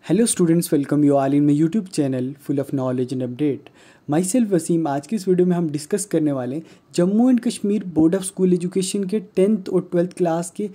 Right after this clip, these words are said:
रिजल्ट के रिलेटेड जो समर जोन के स्टूडेंट्स हैं, आखिर उनका रिजल्ट कब आउट होने वाला है,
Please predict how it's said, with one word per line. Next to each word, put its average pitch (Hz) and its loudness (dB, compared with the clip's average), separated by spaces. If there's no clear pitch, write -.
रिजल्ट 139 0
के 226 -2
रिलेटेड 202 -4
जो 196 -4
समर 165 -2
जोन 156 2
के 147 -2
स्टूडेंट्स 127 -8
हैं, 135 -14
आखिर 170 -6
उनका 185 -2
रिजल्ट 165 0
कब 135 -2
आउट 190 0
होने 220 0
वाला 208 -2
है, 226 -10